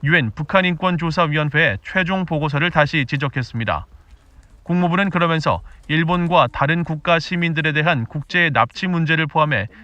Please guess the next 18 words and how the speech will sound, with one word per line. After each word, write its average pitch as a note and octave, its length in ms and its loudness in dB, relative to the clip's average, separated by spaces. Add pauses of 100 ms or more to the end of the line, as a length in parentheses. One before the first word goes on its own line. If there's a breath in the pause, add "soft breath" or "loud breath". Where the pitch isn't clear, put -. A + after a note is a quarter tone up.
(140 loud breath)
주변 E3+ 320 0
국가들에 D#3+ 420 0
대한 D#3 340 0
북한 E3+ 300 -2
정권의 D3+ 420 -2
적대적인 E3 540 -2
정책 D#3+ 380 -2
역시 B2 360 -4 (320 loud breath)
열악한 C#3 480 2
북한 E3 320 0
인권 D#3+ 300 0
상황을 E3 340 0
보여주는 D3+ 480 -2 (240 soft breath)
핵심적인 F#3 640 -4
부분이라고 C3 580 -2
지적했습니다. A2+ 920 -6 (1120)
비오에이 F3+ 420 2
뉴스 F3 380 -2